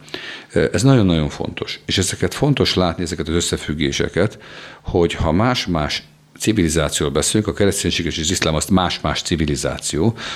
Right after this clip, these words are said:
Ha más-más civilizációról beszélünk, akkor ezek egyik-másik kultúrát milyen mértékben, ö, tudják megváltoztatni. És itt jön akkor az a kérdés, hogyha, ugye, én nagyon jó viszonyban vagyok a Magyarország a muszlim vezetőkkel, és ez nem titok.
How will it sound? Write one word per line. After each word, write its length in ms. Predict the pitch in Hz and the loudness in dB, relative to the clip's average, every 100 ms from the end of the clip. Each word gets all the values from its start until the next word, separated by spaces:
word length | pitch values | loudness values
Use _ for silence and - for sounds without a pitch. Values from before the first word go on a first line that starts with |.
| - | -2
Ha 100 | - | 2
más-más 540 | 104 123 - 87 73 | 4 2 0 -2 0
civilizációról 840 | - 123 101 85 80 76 - 78 69 | 0 4 4 4 2 0 0 -2 0
beszélünk, 580 | 76 - 107 117 120 - - - - - | 0 4 6 6 4 -2 -14 -14 -8 -4
akkor 520 | 95 - 85 78 - | -4 0 2 2 0
ezek 480 | 131 120 123 120 - - - | 0 2 4 2 0 -8 0
egyik-másik 960 | 120 107 101 90 92 104 101 - 82 | 2 2 2 2 4 4 2 0 -4
kultúrát 500 | - 101 95 95 87 | 0 2 4 2 2
milyen 260 | 101 92 82 | 2 2 2
mértékben, 800 | 87 80 85 78 90 78 76 85 | 2 2 -2 -2 0 2 2 2
ö, 200 | 78 78 | 2 2
tudják 300 | - 85 80 | 2 2 2
megváltoztatni. 800 | 80 76 67 73 - - - 78 - - - - - | 0 0 0 -2 -6 -6 -8 -10 -14 -16 -16 -8 0
És 160 | - - | 0 2
itt 220 | 131 - | 0 0
jön 120 | 78 | -4
akkor 260 | 71 - 69 | -6 -8 -8
az 120 | 69 | -8
a 40 | |
kérdés, 540 | - 87 120 147 131 - - - - - | -4 -2 2 2 2 -4 -16 -18 -20 -20
hogyha, 720 | - 87 - - 80 80 80 - | -2 0 2 2 4 4 2 0
ugye, 260 | 92 87 73 - - - - | 2 2 2 -4 -16 -10 -2
én 160 | 92 | 2
nagyon 400 | 104 92 80 78 92 | 4 4 4 2 2
jó 140 | 82 | 2
viszonyban 320 | 78 82 73 | 2 0 0
vagyok 160 | 73 73 | -2 -2
a 40 | |
Magyarország 360 | 76 73 71 73 | -2 0 -2 -2
a 40 | |
muszlim 260 | 73 - 69 | -2 -4 -6
vezetőkkel, 460 | 64 62 64 - | -6 -8 -10 -8
és 100 | - | -6
ez 100 | 73 | -6
nem 140 | - 64 | -4 -4
titok. 380 | - - 67 | -2 0 -2